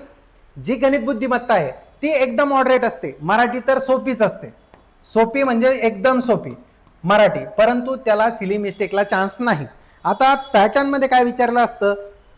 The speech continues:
कधी कधी तुम्हाला पुस्तकं विचारल्या जातात, कधी कधी लेखक विचारल्या जातात, कधी कधी मराठीमध्ये वेगवेगळ्या प्रकारच्या वेगवेगळ्या अँगलनुसार प्रश्न विचारल्या जातात. म्हणजे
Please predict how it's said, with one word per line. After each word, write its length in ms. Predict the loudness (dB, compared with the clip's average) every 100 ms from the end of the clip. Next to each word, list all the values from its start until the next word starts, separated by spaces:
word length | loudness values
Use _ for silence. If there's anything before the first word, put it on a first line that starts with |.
| -18 -18 _ -2
कधी 180 | 0 0
कधी 200 | 0 -2
तुम्हाला 300 | -2 -2 -2
पुस्तकं 380 | -2 -4 -2 0
विचारल्या 360 | 0 0 0
जातात, 260 | 0 -2 -4 -8 -16 -4
कधी 160 | -2
कधी 240 | 0 -2 0
लेखक 260 | 0 -2 -6
विचारल्या 400 | -2 0 2 2
जातात, 280 | 2 -2 -6 -12 _ -4
कधी 140 | -2
कधी 180 | 0 0
मराठीमध्ये 540 | 0 0 0 -2 -2
वेगवेगळ्या 400 | 0 0 2 0 0
प्रकारच्या 540 | 0 -2 -2 -2 -2 -4
वेगवेगळ्या 420 | -2 0 0 -2 -4
अँगलनुसार 600 | -2 0 0 0 -2 -4 -6 -20 _ -2
प्रश्न 240 | -2 0
विचारल्या 360 | -4 -2 -2 -2
जातात. 260 | -2 -4 -8 -14 _
म्हणजे 340 | -2 0 -2